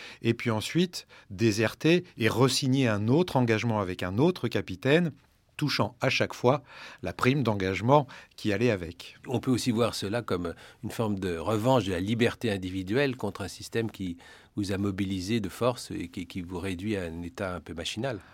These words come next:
Speaker 1: Voilà, c'est tout à fait ça, puisque à partir justement de la naissance de la milice royale,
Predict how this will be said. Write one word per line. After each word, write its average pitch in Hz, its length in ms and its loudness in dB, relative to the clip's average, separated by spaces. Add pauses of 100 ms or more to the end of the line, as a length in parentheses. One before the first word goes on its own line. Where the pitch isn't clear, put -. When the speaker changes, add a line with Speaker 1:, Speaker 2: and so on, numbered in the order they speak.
(120)
Speaker 1:
Voilà, 101 260 4
c'est - 140 -4
tout - 200 -10
à 110 80 2
fait 117 140 0
ça, 156 220 6
puisque 131 340 0 (120)
à 113 100 2
partir 120 480 -2
justement 104 600 -2 (360)
de 101 80 -6
la 95 100 -2
naissance 110 400 2
de 104 80 -4
la 95 140 -2
milice 90 340 -6
royale, 143 540 2